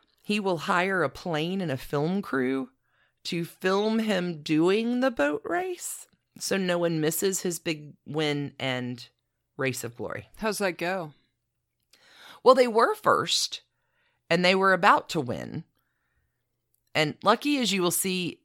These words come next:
Speaker 1: as a nickname is not always exactly true
Speaker 2: Hmm.
Speaker 1: for Lord Bingham. A hole busts through the hull of the boat, and the entire operation is sunk before they could cross the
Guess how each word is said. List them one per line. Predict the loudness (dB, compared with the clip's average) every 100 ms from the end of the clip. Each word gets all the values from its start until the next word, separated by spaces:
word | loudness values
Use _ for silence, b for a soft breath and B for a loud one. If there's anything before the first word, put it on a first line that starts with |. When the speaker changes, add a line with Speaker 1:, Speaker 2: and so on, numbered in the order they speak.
| _
Speaker 1:
as | 2 4
a | 0
nickname | 0 0 0 0
is | -2 -2
not | 0 2 2 0
always | 0 0 0 -2 -4
exactly | -6 -2 2 0 0 -6 -4 -4
true | -4 -2 -2 -2
Speaker 2:
Hmm. | -2 -6 -8 -10
Speaker 1:
for | -6 -2 0 0 -2 -10 _ _ -6
Lord | -4 -2
Bingham. | -2 -2 -4 -6 b b b b b b b b b _ _
A | 2 4
hole | 4 2
busts | 6 6 6
through | -2 0 2
the | 2
hull | 4 4
of | 2
the |
boat, | 0 0 2 0
and | -2 -2
the | 0
entire | -2 0 2 4 8
operation | 6 6 4 4 4 2
is | 2 2
sunk | 4 6 4 4
before | 4 10 10
they | 10 6
could | 4 -2
cross | 2 4 4 4 0
the | 4